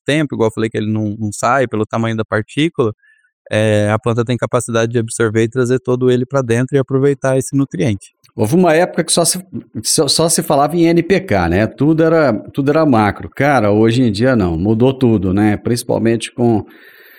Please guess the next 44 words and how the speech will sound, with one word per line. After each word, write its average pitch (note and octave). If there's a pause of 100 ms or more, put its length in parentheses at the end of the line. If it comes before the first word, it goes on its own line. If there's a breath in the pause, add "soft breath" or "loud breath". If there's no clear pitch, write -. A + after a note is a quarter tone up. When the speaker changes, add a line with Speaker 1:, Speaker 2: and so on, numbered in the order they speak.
(340 loud breath)
Speaker 2:
com A#2+
o A#2
conhecimento B2+
que -
se G#2+
tem A2+
maior G#2
das F2+
plantas, A#2
né? G2 (240)
É, F#2+
os A2
micro, C3+
eles A2+ (100)
assumiram A2
um -
papel G#2+
de G#2+
alta A#2
relevância, F#2+
né? F#2 (580)
Speaker 1:
A F#2+
gente B2
tem E3
um C#3+
portfólio C#3+
bem D#3+
grande B2+
aqui -
também G#2+
da G2
parte G2+
de G#2+
nutrição, A2
igual C#3
eu C#3
falei, F#3
as A#2
plantas B2
hoje B2
são D#3+
de D#3
alto D#3
rendimento, D#3